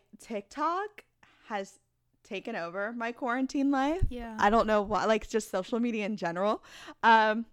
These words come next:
Speaker 1: but, I mean, I've been trying to spend a lot of time with God and really use this season, um, as I should. But, I mean, I'm not gonna lie, social media has really taken
Speaker 2: Taken
Speaker 1: a
Speaker 2: over.
Speaker 1: It really has taken over. <laughs>
Speaker 2: Yeah,
Speaker 1: Yeah.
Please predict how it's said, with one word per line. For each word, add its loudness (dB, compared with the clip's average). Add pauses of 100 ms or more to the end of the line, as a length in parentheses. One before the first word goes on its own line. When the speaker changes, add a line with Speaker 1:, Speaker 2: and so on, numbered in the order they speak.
(140)
Speaker 1:
but, 2
I 4
mean, -2
I've 0
been -2
trying 0
to -4
spend -6
a -6
lot -2
of -6
time -6
with -14
God 2
and -8
really -8
use -12
this -10
season, -8
um, -8 (120)
as -8 (420)
I -10
should. -6 (340)
But, -4
I -16
mean, -10
I'm -12
not -8
gonna -8
lie, -8
social -12
media -12
has -14
really -16 (960)
taken -10
Speaker 2:
Taken -10
Speaker 1:
a -12
Speaker 2:
over. -14 (380)
Speaker 1:
It -4
really 0
has -2
taken -8
over. -6
<laughs> -4
Speaker 2:
Yeah, -12
Speaker 1:
Yeah. -6